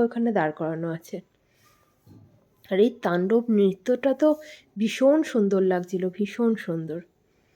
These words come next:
আগের দিনের ভিডিওতে আমি তোমাদের বলেছিলাম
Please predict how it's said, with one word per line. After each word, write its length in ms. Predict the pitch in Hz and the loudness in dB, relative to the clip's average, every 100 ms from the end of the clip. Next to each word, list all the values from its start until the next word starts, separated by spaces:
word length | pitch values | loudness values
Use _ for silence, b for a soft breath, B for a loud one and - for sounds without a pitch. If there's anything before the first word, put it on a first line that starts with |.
| _ _ _ _ _ _ _ _ _ _ - _ _ _ _ _ _ _ _ _ _ _ _ - | _ _ _ _ _ _ _ _ _ _ -20 _ _ _ _ _ _ _ _ _ _ _ _ -10
আগের 280 | 226 254 214 | -6 -2 -2
দিনের 280 | 254 262 | 0 0
ভিডিওতে 420 | 233 240 233 233 240 | 2 0 2 0 0
আমি 140 | 226 | -4
তোমাদের 340 | 226 220 220 240 | -4 -4 -4 -2
বলেছিলাম 580 | 196 214 226 220 202 | -2 -2 -4 -4 -4